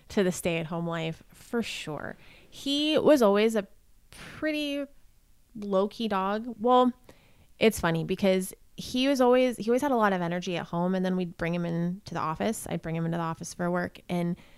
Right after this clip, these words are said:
people would actually ask me, they would say, "You talk about how high energy he is, but he's always sleeping." So now he just kinda goes through all of his motions at home, but I definitely feel like he's chilled out substantially. He's,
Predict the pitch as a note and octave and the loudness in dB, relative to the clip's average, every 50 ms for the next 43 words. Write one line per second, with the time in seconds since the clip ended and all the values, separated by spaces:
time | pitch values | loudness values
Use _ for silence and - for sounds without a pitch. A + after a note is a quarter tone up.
0 | _ _ _ _ _ _ - _ _ _ _ _ - - B3+ A#3 - C#4 C4+ A#3+ | _ _ _ _ _ _ -20 _ _ _ _ _ -6 -4 -4 0 2 4 6 6
1 | A3+ G#3 F#3+ F#3+ - - - F#3+ F3 F3 F#3+ A3 G#3+ - - F#3 E3+ E3+ E3+ F3+ | 6 4 2 -2 -4 -6 -4 -2 -2 -2 -2 -2 -4 -4 -4 -4 -4 -4 -4 -4
2 | F#3 F#3+ F#3 - F#3 - - F#3+ F3+ F3+ - - - F3+ G3+ A#3+ - - - E4+ | -2 -2 -2 -4 -4 -4 -4 -4 -4 -4 -6 -8 -8 -6 -6 -6 -4 -4 -4 -4
3 | G4 - G4 - F4+ E4+ D#4+ C4+ C#4 D4+ D4+ D4+ D4+ C#4+ C#4+ D4 D#4 D#4 D4 B3+ | -4 -2 2 4 4 4 4 4 2 0 -2 0 0 0 2 2 2 2 0 -2
4 | - - A3+ G3 - G#3+ G#3 G3+ G3 F#3+ G3+ F3+ G3 G3 F#3+ F3+ F3+ F3 E3+ E3+ | -2 -4 -6 -6 -4 -4 -4 -4 -4 -2 -2 -2 -2 -2 0 0 0 0 -2 -2
5 | E3 - - E3 E3 - - C#2 - G3+ - - - - - - _ - - A#3 | -4 -6 -8 -8 -8 -8 -8 -8 -8 -10 -12 -16 -20 -20 -20 -20 _ 0 4 6
6 | A3 A3 A3 A#3+ C4 D4+ D4 C4 B3 A3+ - - G#3+ G#3 G3+ F#3+ F#3+ F#3+ F#3+ - | 8 8 10 10 8 6 4 2 -2 -4 -2 -2 -2 -2 0 -2 -4 -4 -6 -6
7 | G#3 F#3+ F3+ E3+ F3 F3 F3+ F#3 F#3+ F3 F3 E3+ E3+ E3+ - - F3+ F3 E3+ - | -4 -4 -2 -2 -2 -4 -4 -6 -8 -6 -4 -4 -4 -4 -4 -4 -4 -4 -4 -6
8 | - D#3+ E3 - F3+ - F3 E3+ F3 G3 A3+ C4+ - - - - - - - _ | -6 -4 -4 -4 -4 -4 -2 -2 0 0 0 -2 -4 -6 -16 -20 -20 -20 -16 _
9 | - - G#3+ G#3 G#3 G3 G3+ F#3 G3 - A3+ B3 B3+ B3 B3 B3 G#3+ - G3+ F#3+ | 0 2 4 4 4 6 6 4 6 4 2 2 4 4 4 2 2 2 2 2
10 | F#3+ F#3 F#3 - - F3+ E3 - - - - - - - - - G#3 F#3 F3+ E3+ | 2 2 0 0 -4 -6 -6 -8 -12 -18 -14 -10 -10 -6 -2 0 0 2 2 2
11 | D#3 D3+ - - - - - - - - B2 - E3+ - - - - - E3+ A3 | 0 -2 -4 -6 -10 -12 -12 -10 -8 -8 -8 -8 -8 -8 -8 -8 -6 -4 0 2
12 | G#3+ G#3 G3+ | 4 4 4